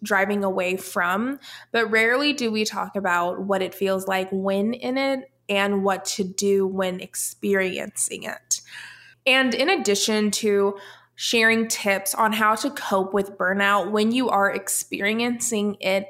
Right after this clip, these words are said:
in real time, I want to share my personal experience. And while I could have, you know,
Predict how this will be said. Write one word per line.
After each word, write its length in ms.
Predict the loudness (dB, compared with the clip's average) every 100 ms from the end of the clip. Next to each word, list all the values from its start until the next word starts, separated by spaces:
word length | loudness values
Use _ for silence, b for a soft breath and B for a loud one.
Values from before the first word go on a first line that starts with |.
| -2
in 320 | 0 2 2
real 280 | 2 2 0
time, 640 | 0 2 2 2 -2 -4 B B B B B -20 _ 2
I 140 | 2
want 180 | 4 2
to 60 |
share 360 | 0 2 4 4
my 340 | 4 4 2
personal 480 | -2 -6 -4 -2 -2
experience. 1000 | -4 -6 -6 -6 -6 -6 -6 -8 -8 -8 b b b b b _
And 340 | 2 4 4 4
while 160 | 4
I 100 | 4 2
could 180 | 2
have, 340 | 4 4 2 2
you 80 | 2
know, 240 | 2 -2